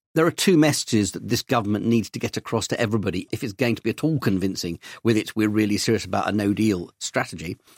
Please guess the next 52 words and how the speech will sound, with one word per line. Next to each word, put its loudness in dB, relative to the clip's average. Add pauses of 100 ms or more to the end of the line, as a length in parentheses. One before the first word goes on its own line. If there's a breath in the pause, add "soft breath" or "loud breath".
(180 soft breath)
The 0
first 2
is 4
it -2
has -2
to -16
persuade 2
the 2
European 4
Union 2 (320 loud breath)
and 0
the 0
negotiators 0
over 0
there 0
and 0
the -2
Irish 2 (240 loud breath)
that 0 (320 loud breath)
Parliament 2
is 2
not 4
going 2
to -2
come 0
riding 2
to -4
their 4
rescue 0 (300 loud breath)
and -2
stop -2
a 2
no-deal, 2
that 2
if -2
this 0
government 0
wants -2
a -2
no-deal, 0
it -8
can -2
get 0
it. -6 (240 loud breath)
And 4
the 4
second 2
thing 2
it 0
has -4
to 4
do -10